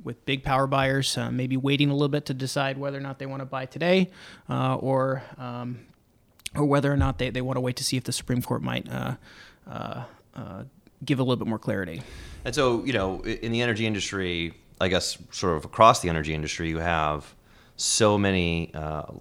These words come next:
Speaker 2: sort of long-lived assets. Investments tend to last a long time. And so, you know, companies are really making a big commitment when they invest.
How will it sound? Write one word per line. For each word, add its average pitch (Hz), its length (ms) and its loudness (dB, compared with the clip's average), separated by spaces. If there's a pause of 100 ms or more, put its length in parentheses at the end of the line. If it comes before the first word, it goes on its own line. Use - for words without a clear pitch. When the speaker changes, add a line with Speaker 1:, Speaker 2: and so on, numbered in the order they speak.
(120)
Speaker 2:
sort 85 200 -2
of 78 60 -4
long-lived 95 460 6
assets. 78 440 4
Investments 82 440 0
tend 80 180 0
to 71 60 -4
last 73 260 2
a - 20 -6
long 71 200 -4
time. 107 340 8
And 78 80 -2
so, 78 360 0 (280)
you 90 80 0
know, 78 180 0
companies 101 340 2
are 90 100 4
really 90 180 4
making 85 260 0
a 80 60 0
big 78 180 -2
commitment 85 340 0
when 80 120 -2
they 80 100 0
invest. 98 500 4